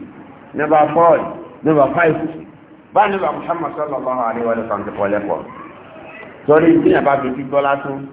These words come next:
ó yàtọ̀ sí tí wọ́n fi gbígbọ́ àti ara kọ́ ọ̀yàn. Ẹ rí pé ẹ̀kọ́ àwọn ọmọ kéékèèké, àwọn tí ọkàn wọn yìí kájá ń kọ́ lẹ̀kọ́ ní pọ̀.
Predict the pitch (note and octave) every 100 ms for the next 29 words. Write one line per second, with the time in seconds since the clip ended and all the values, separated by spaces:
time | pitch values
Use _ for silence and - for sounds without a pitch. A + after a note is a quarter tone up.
0 | - - - - E3 F#3+ F#3+ D#3 C3 B2+
1 | C#3+ C3+ C3 D#3 D#3+ D#3 D#3 D#3 D3+ C#3+
2 | C#3 E3 D3 E3 E3+ D#3+ B2 A#2 - B2
3 | A2+ A2+ - - - A#2 A#2 A#2 A#2 -
4 | C#3 C3 A#2 F2 C#2 - - - - -
5 | - - - - - - - A#3 A3 G#3
6 | A3 E3 F3+ G#3+ F3 E3+ F3 G3+ G3+ F3
7 | - C3+ E3 F3+ G3+ G#3 E3 D#3+ E3 E3+
8 | E3+ G3+ G#3 G3 G3+ G#3+ - E3+ F#3+ G3
9 | F#3+ F#3